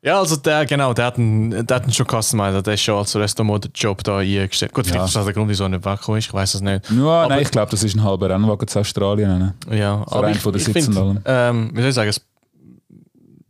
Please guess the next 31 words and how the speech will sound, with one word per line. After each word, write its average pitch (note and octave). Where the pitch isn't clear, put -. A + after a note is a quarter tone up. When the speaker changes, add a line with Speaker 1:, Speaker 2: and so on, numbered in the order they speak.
Speaker 1:
wie A2+
Body B2
Shell, A2+
wie A2+
es A2
so A#2+
schön A2+
heisst. F#2+
Ich B2
find A#2
eigentlich, G#2+
ich -
find, -
er -
sieht -
cool A2
aus, -
der -
R G2+
X -
drei. A#2
Ähm, G2
genau, G2+
ich G#2+
hätte G2+
jetzt F2+
nicht A#2
die G2+
Felge G2
drauf F#2+
da. G2